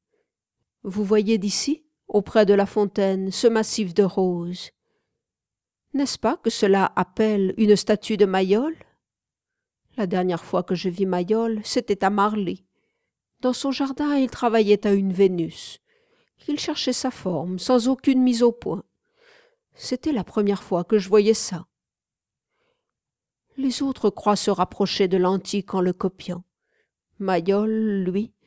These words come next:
sans rien emprunter aux anciens, est tellement leur enfant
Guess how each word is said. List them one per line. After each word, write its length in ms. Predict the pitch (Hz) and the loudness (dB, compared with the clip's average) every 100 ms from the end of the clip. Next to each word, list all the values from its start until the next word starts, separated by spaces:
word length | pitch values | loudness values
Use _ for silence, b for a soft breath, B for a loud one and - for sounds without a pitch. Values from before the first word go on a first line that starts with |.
| _ - | _ -14
sans 220 | - 220 | -2 -2
rien 360 | 202 214 240 269 | 2 2 2 0
emprunter 440 | 254 269 254 233 | -2 -4 0 0
aux 240 | 190 190 | 0 0
anciens, 500 | 214 214 - 254 262 - _ _ _ - | 0 0 -4 -4 -6 -8 _ _ _ -8
est 160 | 269 | -6
tellement 420 | - 294 294 247 175 | -2 0 2 2 2
leur 220 | 175 185 | 2 2
enfant 480 | 202 - - 277 | 0 -2 -8 -10